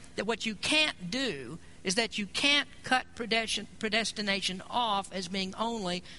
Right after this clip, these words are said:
to service. And that's one of the common arguments that you have on Romans eight twenty-nine,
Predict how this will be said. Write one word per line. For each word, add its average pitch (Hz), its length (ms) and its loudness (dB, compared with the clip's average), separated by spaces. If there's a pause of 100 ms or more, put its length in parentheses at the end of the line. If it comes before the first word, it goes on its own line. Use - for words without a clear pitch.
(120)
to 190 80 -2
service. 208 760 4 (360)
And 202 120 4
that's 262 220 4
one 285 160 2
of 240 60 0
the - 40 0
common 254 460 2
arguments 196 580 0
that 180 220 -2
you 190 80 -4
have 202 260 0
on 180 140 -2
Romans 196 440 -2
eight 208 220 0
twenty-nine, 196 760 0